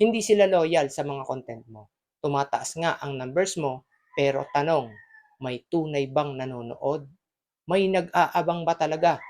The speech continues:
sa content mo? Kaya may tinatawag na followers, sila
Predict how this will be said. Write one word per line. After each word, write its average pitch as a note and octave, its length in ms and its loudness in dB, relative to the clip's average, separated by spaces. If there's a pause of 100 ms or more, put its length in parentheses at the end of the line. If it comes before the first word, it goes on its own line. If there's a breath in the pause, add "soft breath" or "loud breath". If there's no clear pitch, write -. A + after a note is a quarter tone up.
sa D3+ 80 -2
content B2+ 480 -4
mo? B2 160 -6 (320)
Kaya E3+ 320 8
may D#3 160 2
tinatawag D3 800 2
na C#3 80 2
followers, D#3+ 800 4 (160)
sila F3 400 4